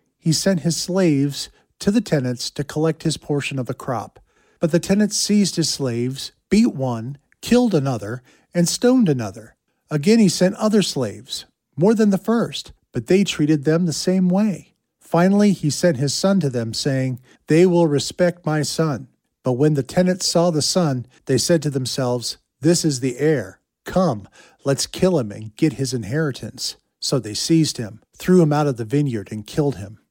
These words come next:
Now when the owner of the vineyard comes, what will he do to those tenants? They said to him, "He will utterly destroy those evil men. Then he will lease the vineyard to other tenants who will give him his portion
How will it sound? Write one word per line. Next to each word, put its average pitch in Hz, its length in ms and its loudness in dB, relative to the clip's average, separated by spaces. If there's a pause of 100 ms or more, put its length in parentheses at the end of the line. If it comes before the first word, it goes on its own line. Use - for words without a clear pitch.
(260)
Now 139 140 2
when 147 140 4
the 143 160 -2
owner 202 280 4
of 160 100 2
the 135 60 4
vineyard 135 440 0
comes, 120 480 -6 (120)
what 180 200 2
will 170 80 4
he 143 180 -2
do 151 320 2
to - 120 -8
those 123 220 -2
tenants? - 600 -8 (460)
They 120 120 0
said 143 280 0
to 135 60 0
him, 117 320 -4 (240)
"He 175 160 4
will 143 280 4
utterly 160 400 4
destroy 160 560 2
those 120 280 -2
evil 123 320 -2
men. 104 380 -8 (280)
Then 165 160 6
he 185 100 6
will 151 180 2
lease 180 280 2
the 165 100 0
vineyard 139 500 2
to - 160 -6
other 190 200 2
tenants 117 500 -6 (100)
who 156 140 0
will 139 140 2
give 160 260 2
him 151 160 2
his 123 180 -4
portion 151 480 -4